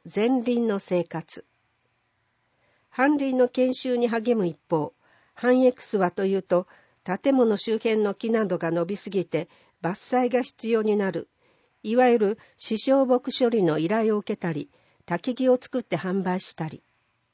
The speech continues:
林業は幅広くて、現在はほぼ全林状態ですが、半Xについてはいろいろと模索中です。先輩や地域住民という仲間がいる心強さ。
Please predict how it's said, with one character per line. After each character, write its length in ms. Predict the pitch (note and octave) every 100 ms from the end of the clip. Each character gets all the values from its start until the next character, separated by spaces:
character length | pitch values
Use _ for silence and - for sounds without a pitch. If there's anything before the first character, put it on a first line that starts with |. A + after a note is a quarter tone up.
| _ _ _ _ _ _ -
林 240 | A#3 A#3+
業 220 | G#3 G3
は 120 | F#3 F3
幅 260 | G3+ A#3
広 260 | A3+ B3 A3
く 60 |
て、 240 | - F#3+ F#3+ - _ _
現 280 | F3+ C4+ C4+
在 220 | A#3+ F#3+
は 140 | D#3 D#3
ほ 140 | G#3+
ぼ 220 | G3 D#3+ -
全 340 | D3+ F#3 A3+
林 200 | A3 A#3
状 180 | A3 A3
態 220 | - E3
で 100 | D#3+
す 160 | D3+ -
が、 180 | C3+ - _ _ _ _
半 280 | - G#3+ B3
X 380 | B3 - - G#3
に 140 | G3+
つ 120 | -
い 100 | G#3+
て 120 | G3+ E3+
は 220 | D3+ - -
い 100 | E3
ろ 160 | B3
い 40 | B3
ろ 120 | A#3+
と 140 | -
模 140 | G3+ F#3+
索 280 | F3+ F3
中 240 | - - D#3
で 140 | D3
す。 220 | F3+ - _ _ _ _ _ _ _ _ _ _ _ _ _ _ _
先 360 | - B3+ C4 B3
輩 260 | A#3+ A#3
や 140 | A3+ G#3+
地 220 | - C4
域 200 | B3+ B3+
住 200 | B3 C4
民 200 | A#3 G3+
と 160 | - F3
い 100 | E3
う 100 | D#3
仲 300 | E3 - A3
間 140 | A3+
が 120 | F3
い 120 | D3 D3
る 160 | D3 -
心 380 | D3+ - G3+
強 300 | F#3+ F3 D#3
さ。 260 | C#3 - -